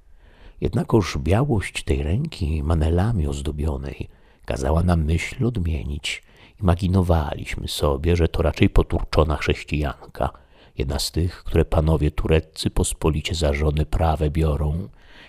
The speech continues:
i co za wielkie szczęście być mają, gdyż więcej białogłowy obcej krwi szanują niż swoje własne.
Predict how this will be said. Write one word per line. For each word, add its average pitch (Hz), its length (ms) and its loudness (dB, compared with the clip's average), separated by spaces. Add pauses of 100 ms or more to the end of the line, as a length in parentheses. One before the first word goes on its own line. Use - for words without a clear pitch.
(140)
i - 60 -8
co 82 120 0
za 76 180 4
wielkie 82 360 4
szczęście - 560 0
być 67 220 -2
mają, 78 440 0
gdyż 78 240 -2
więcej 85 460 2
białogłowy 85 720 2
obcej 87 320 0
krwi - 420 -4
szanują 78 560 0
niż 104 240 -4
swoje - 300 0
własne. 98 600 -4